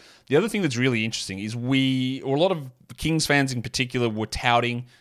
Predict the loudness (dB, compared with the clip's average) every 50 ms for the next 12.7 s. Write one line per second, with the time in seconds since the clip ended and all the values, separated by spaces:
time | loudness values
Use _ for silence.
0 | _ _ _ _ _ -8 -8 -4 -2 -2 -2 -2 -2 -2 -2 -2 0 0 -4 -4
1 | -4 0 4 6 6 6 4 0 -4 -2 -4 -6 -6 -6 -6 -4 -4 -4 -4 -6
2 | -4 -4 -4 -4 -4 -6 -4 -2 -2 -2 -2 -2 -6 -6 -6 -6 -6 -6 -6 -6
3 | -6 -6 -4 -4 -4 -4 -4 -6 -6 -6 -6 -6 -6 -8 -12 -18 _ _ _ _
4 | -20 -20 _ -6 -6 -6 0 2 2 2 4 2 0 2 2 0 0 0 -2 -2
5 | 0 0 0 2 0 0 0 -2 -6 -6 -4 -2 -2 -2 0 2 2 2 2 0
6 | -2 -2 -2 -2 0 0 0 0 -2 -4 -6 -6 -2 -2 -2 -2 -2 -4 -6 -6
7 | -2 -4 -4 -2 -2 -4 -4 -4 -8 -8 -6 -4 -4 -4 -6 -10 -16 _ _ -20
8 | -14 -4 -4 2 2 2 2 2 -2 0 2 2 2 2 -2 -2 -2 -2 -2 -4
9 | _ -2 2 2 2 2 2 2 0 0 0 -2 -4 -8 -4 -2 0 0 2 2
10 | 2 4 2 2 2 0 -2 -4 _ _ _ _ _ _ -12 -10 -8 -6 -2 0
11 | 0 2 2 2 2 0 -2 -2 -6 -6 -6 -6 -4 0 0 0 0 0 -4 -6
12 | -2 0 0 2 2 2 2 0 -2 -6 -8 -8 -10